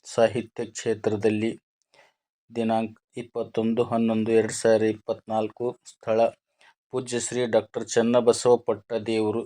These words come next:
ಜಿಲ್ಲಾ ರಂಗಮಂದಿರ ಬೀದರ್. ಶರಣಶ್ರೀ ಸಂಗಮೇಶ್ ಎಸ್ ಮುರ್ಕೆ, ಹೊಳಸಮುದ್ರ ಅವರಿಗೆ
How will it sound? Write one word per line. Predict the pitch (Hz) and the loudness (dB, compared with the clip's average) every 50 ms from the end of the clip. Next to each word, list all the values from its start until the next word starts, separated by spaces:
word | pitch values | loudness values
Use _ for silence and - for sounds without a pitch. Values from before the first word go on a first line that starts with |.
| - - | -10 -12
ಜಿಲ್ಲಾ | - 117 110 110 113 117 117 117 | -8 -6 -2 0 2 4 4 4
ರಂಗಮಂದಿರ | 117 113 110 107 110 107 107 107 107 104 104 110 101 110 113 - _ _ _ _ _ _ _ _ _ _ - | 4 2 0 -2 -2 -2 -2 -4 -4 -4 -4 -2 0 0 -2 -2 _ _ _ _ _ _ _ _ _ _ -18
ಬೀದರ್. | 104 113 110 107 107 104 117 113 113 - - _ _ _ _ _ _ _ _ _ _ _ _ _ _ _ _ _ _ | -10 -6 -4 -4 0 6 8 8 8 6 4 _ _ _ _ _ _ _ _ _ _ _ _ _ _ _ _ _ _
ಶರಣಶ್ರೀ | - - 117 113 113 113 113 107 - - 113 117 117 117 - - _ _ _ _ _ _ _ _ _ | -2 0 2 2 2 0 -2 -4 -6 -8 -6 -4 -4 -4 -6 -10 _ _ _ _ _ _ _ _ _
ಸಂಗಮೇಶ್ | - - 120 113 117 117 120 120 120 120 - - - - _ _ _ _ _ _ _ _ _ _ _ _ _ _ _ _ _ _ _ _ - | -4 -4 -2 -2 -2 -2 -2 -2 -4 -6 -8 -10 -12 -16 _ _ _ _ _ _ _ _ _ _ _ _ _ _ _ _ _ _ _ _ -8
ಎಸ್ | 113 113 113 - - - 120 | -6 -6 -4 -6 -8 -8 -6
ಮುರ್ಕೆ, | 113 110 104 - - - 107 107 101 - - | -6 -6 -6 -8 -6 -4 -2 -2 -2 -4 -4
ಹೊಳಸಮುದ್ರ | - - 113 117 110 - - 120 110 107 113 110 110 110 - - _ _ _ _ - | 0 4 4 4 4 2 0 -2 0 0 -2 -4 -4 -8 -10 -12 _ _ _ _ -8
ಅವರಿಗೆ | 113 113 110 110 104 110 107 101 107 110 | -4 -2 0 0 0 -2 -6 -6 -6 -6